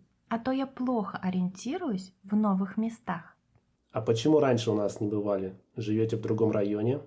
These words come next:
Speaker 1: Да, я в центре живу, а тут заехала в гости к брату. Он посоветовал этот рынок. Сказал, тут все свежее и дешевое.
Speaker 2: Это правда. Цены у нас хорошие,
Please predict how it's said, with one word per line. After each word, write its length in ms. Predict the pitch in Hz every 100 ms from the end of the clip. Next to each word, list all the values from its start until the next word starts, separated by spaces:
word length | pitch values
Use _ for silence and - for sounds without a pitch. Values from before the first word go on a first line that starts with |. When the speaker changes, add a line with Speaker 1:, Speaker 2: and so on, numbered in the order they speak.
| _ _ _ _ _ _ _
Speaker 1:
Да, 400 | 214 208 190 175 - _ _ _
я 180 | 262 381
в 100 | -
центре 460 | 240 214 185 190
живу, 400 | 180 180 175 175 - _ _ _
а 120 | 214
тут 220 | 220 381 427
заехала 640 | 254 226 330 302 262 226
в 80 | -
гости 360 | 254 - -
к 120 | 294
брату. 540 | 214 202 180 175 185 185 _ _ _ _
Он 180 | 262 403
посоветовал 800 | - 320 277 277 240 190 - 165
этот 360 | 196 190 190 190
рынок. 340 | 226 202 170 - _ _ _
Сказал, 600 | - - 190 185 185 269
тут 200 | 285 202
все 240 | - - 196
свежее 760 | - 175 185 254 233 185 180 -
и 100 | 285
дешевое. 720 | 233 - - 180 170 165 165 _ _ _ _ _ _
Speaker 2:
Это 240 | 147 156
правда. 640 | 127 - 101 101 98 92 90 _ _ _
Цены 300 | - 165 160
у 80 | 147
нас 200 | 139 123
хорошие, 720 | - 113 101 101 - 95 90